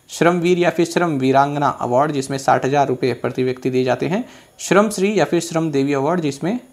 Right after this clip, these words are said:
चालीस हज़ार रुपये प्रति व्यक्ति दिए जाते हैं। विभाजन भयावह स्मरण दिवस यानी पार्टीशन हॉरर्स, हॉरर्स, पार्टीशन हॉरर्स रिमेम्बरेंस डे, ये किस दिन मनाया जाएगा? ये मनाया जाएगा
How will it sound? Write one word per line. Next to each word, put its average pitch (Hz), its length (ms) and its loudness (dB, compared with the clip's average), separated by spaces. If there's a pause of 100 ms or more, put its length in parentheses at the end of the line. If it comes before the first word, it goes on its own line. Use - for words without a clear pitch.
(140)
चालीस 196 220 2
हज़ार 143 220 2
रुपये 127 160 -2
प्रति 127 280 -6
व्यक्ति 147 340 -6 (100)
दिए 123 200 -2
जाते - 240 -10
हैं। - 220 -16 (920)
विभाजन 180 600 4
भयावह 165 480 2 (280)
स्मरण 143 420 -2
दिवस 123 320 -2
यानी 127 140 -4
पार्टीशन 135 520 0 (500)
हॉरर्स, 156 440 2 (640)
हॉरर्स, 156 420 2 (220)
पार्टीशन 135 360 0
हॉरर्स 139 480 0
रिमेम्बरेंस 151 640 0
डे, 131 220 -4 (220)
ये 135 80 -2
किस 147 220 -4
दिन 175 260 0
मनाया 135 280 -2
जाएगा? 135 400 2 (300)
ये 139 80 2
मनाया 127 200 2
जाएगा 127 320 2